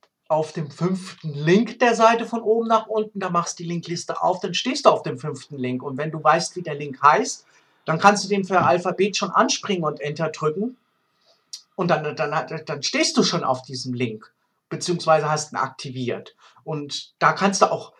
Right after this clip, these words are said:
Überschriften aussuchen, ähm, da schon direkt, ähm, nicht nur mit Tasten kombinieren, sondern in diesem, mit diesem Listenfeld auch schon hinspringen. Das ist natürlich viel, viel, viel schneller, wenn du mir sagst, „Gehe auf Link so und so viel“, ich muss da nicht viel suchen, wenn ich weiß, wie das ist. Und dann kann ich dir dann, dann das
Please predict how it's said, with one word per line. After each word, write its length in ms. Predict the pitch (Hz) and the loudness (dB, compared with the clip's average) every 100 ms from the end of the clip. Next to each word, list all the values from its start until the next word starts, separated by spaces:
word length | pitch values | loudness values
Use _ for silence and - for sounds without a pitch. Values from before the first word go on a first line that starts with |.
| _ _ _ _ _ - | _ _ _ _ _ 2
Überschriften 840 | 208 247 254 247 262 254 - 254 240 | 4 8 6 6 0 0 -2 -8 -2
aussuchen, 920 | 220 233 247 - 262 262 254 262 254 208 | 2 2 0 -4 -2 -2 -2 0 0 6
ähm, 320 | 220 220 202 | 6 6 4
da 220 | 214 233 | 4 6
schon 240 | 226 226 | 4 -2
direkt, 400 | 220 220 220 - - | 0 0 -2 -4 -8
ähm, 140 | 190 | -4
nicht 200 | 196 190 | -4 -2
nur 120 | 208 | -2
mit 140 | 190 - | -2 0
Tasten 340 | 196 208 254 | -2 0 -4
kombinieren, 320 | 247 226 214 | -2 -4 -2
sondern 240 | 208 196 190 | 0 0 -2
in 100 | 180 | -4
diesem, 380 | 185 165 175 - | -6 -6 -8 -6
mit 180 | 175 175 | -8 -8
diesem 240 | 170 156 | -10 -6
Listenfeld 680 | 247 - - 254 170 - - | -4 -4 -8 -4 0 2 8
auch 160 | 247 | 8
schon 220 | - 233 165 | 8 0 -2
hinspringen. 640 | 170 165 - - 170 214 | -4 -4 -4 0 0 2
Das 160 | 170 196 | -2 -4
ist 120 | 202 | -6
natürlich 400 | 190 196 180 - | -4 -2 -4 -6
viel, 160 | 233 | -8
viel, 240 | - 214 208 | -4 0 2
viel 200 | 202 180 | 2 -2
schneller, 340 | - 214 208 | 0 4 4
wenn 140 | 180 175 | 2 0
du 100 | 180 | 0
mir 180 | 175 | 2
sagst, 320 | 175 180 175 _ - - _ - | 2 2 0 _ -20 -20 _ 6
„Gehe 200 | 214 208 | 12 12
auf 200 | 185 185 | 10 4
Link 160 | 202 185 | 0 2
so 160 | 208 | 4
und 100 | 247 | 4
so 120 | 254 | 2
viel“, 220 | - 247 240 | 0 -2 -4
ich 140 | 180 | -4
muss 160 | 170 - | -6 -4
da 120 | 160 | -6
nicht 160 | 143 - | -6 -6
viel 160 | 175 | -4
suchen, 320 | 196 262 196 | -4 -6 -4
wenn 120 | 151 147 | -4 -4
ich 120 | 143 | -2
weiß, 240 | 139 - | -2 -2
wie 80 | 139 | -8
das 220 | 127 123 | -8 -8
ist. 260 | 120 117 - | -10 -12 -10
Und 80 | 131 | -8
dann 100 | 131 | -6
kann 140 | 147 | -8
ich 100 | 139 | -8
dir 120 | 165 | -12
dann, 320 | 151 120 151 | -10 -2 -2
dann 140 | 147 143 | -2 -2
das 300 | 147 139 | -4 -4